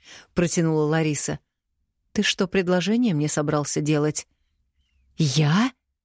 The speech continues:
Нет. С чего ты взяла?» «С того, что вид у тебя какой-то необычный.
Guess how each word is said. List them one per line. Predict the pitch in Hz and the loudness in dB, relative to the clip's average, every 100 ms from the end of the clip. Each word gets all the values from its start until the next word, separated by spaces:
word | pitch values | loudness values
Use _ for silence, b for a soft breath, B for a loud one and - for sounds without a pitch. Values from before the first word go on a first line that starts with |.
| _ _ b b - | _ _ b b 0
Нет. | 135 143 202 196 - _ _ _ _ _ _ - | 2 4 2 0 -6 _ _ _ _ _ _ -6
С | - | -2
чего | - 285 262 190 | 0 2 2 0
ты | 170 | 0
взяла?» | 151 185 190 135 131 _ _ _ _ _ _ b b b b b | -2 -2 -2 -4 -6 _ _ _ _ _ _ b b b b b
«С | - - | -6 0
того, | 175 175 | 0 0
что | - 175 | 0 0
вид | 208 262 | 0 0
у | |
тебя | - 156 | 0 -2
какой-то | 147 143 147 - 139 139 _ _ - | -2 -2 -2 0 -4 -4 _ _ -4
необычный. | 175 170 190 170 147 - 104 139 | 0 2 0 0 0 -2 -2 -6